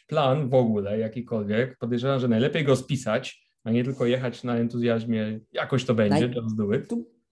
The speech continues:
Speaker 2: tu bym miał podpowiedź. Najprostsze
Speaker 1: No.
Speaker 2: narzędzie dla mnie, jakby jeżeli ktoś ma zapamiętać jedną rzecz z tego wywiadu, e,
Speaker 1: O.
Speaker 2: to ja bym proponował, żeby to była macierz czasu, czy też matryca Eisenhowera. To jest nazwa na to samo narzędzie.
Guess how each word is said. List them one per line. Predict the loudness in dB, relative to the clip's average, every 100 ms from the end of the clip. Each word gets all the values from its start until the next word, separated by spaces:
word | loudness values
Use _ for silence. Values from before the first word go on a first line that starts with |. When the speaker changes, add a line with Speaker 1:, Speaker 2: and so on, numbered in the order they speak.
| _
Speaker 2:
tu | -4 0
bym | 2
miał | 2 0 0 -8 -2
podpowiedź. | -2 -2 0 2 2 -2
Najprostsze | -4 -2 0 0 0 -2
Speaker 1:
No. | 0
Speaker 2:
narzędzie | 0 0 0 -2
dla | 0 0
mnie, | 0 0
jakby | 0 -2 -2 -2
jeżeli | -2 0 -2 -2 -6 -10
ktoś | -4 0
ma | 0
zapamiętać | 0 0 0 0 4
jedną | 4 6 2
rzecz | 0 -4
z | -8
tego | -4 -2
wywiadu, | 0 0 0 0 -4 -6 -6 -4 -4 -4
e, | -4
Speaker 1:
O. | -2
Speaker 2:
to | 2
ja | 2
bym | 2 -2
proponował, | -4 -2 -2 0 -2
żeby | -2 -6
to | -8
była | -4 0 0
macierz | 2 0 0 -2 -6
czasu, | 0 -2 0 -6
czy | -8 -8
też | -8
matryca | -4 -4 -2 -4 -4 -4
Eisenhowera. | -4 -6 -4 -2 0 0 -4
To | -6
jest | -6
nazwa | -6 -4 -4
na | -6
to | -8 -6
samo | -2 -2 -2
narzędzie. | -4 -2 -2 -2 -2